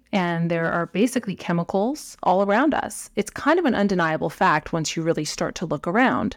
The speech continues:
But did you ever stop to think about how chemicals and, and toxins and unhealthy habits are so normalized?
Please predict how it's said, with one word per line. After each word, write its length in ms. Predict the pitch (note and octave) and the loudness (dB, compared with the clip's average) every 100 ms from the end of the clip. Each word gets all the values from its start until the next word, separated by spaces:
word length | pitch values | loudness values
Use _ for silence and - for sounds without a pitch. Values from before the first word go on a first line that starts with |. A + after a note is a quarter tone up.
| - | -2
But 100 | - | 0
did 140 | B3+ C4 | 2 4
you 100 | F4 | 4
ever 140 | G#4+ | 4
stop 240 | A4 D#4+ D4+ | 4 4 4
to 80 | |
think 220 | C4 A3 G#3 | 4 4 4
about 240 | F#3+ - | 2 2
how 140 | - | 0
chemicals 680 | F#3 - F#3 - F#3 F#3 - - - | -2 -2 -2 2 0 0 -6 -10 -4
and, 520 | E3+ E3 E3 E3 - - | -2 0 0 0 -2 -2
and 300 | F3 E3 - | -2 -2 -4
toxins 720 | - A3 G3+ - G3+ F#3+ F3 | -4 -2 -2 -2 0 0 0
and 140 | E3+ | -2
unhealthy 460 | - G3 F3+ G#3+ G#3 | 0 0 2 -2 -2
habits 440 | F3 E3 E3 E3+ - | -4 -2 0 -2 -2
are 140 | F#3 | -4
so 340 | E3 - F3 E3 | -2 -2 0 0
normalized? 1200 | E3 E3 D#3+ E3 G3+ A#3 A#3+ C4+ D4+ E4 - - | 0 -2 0 2 4 4 4 4 2 0 -6 -14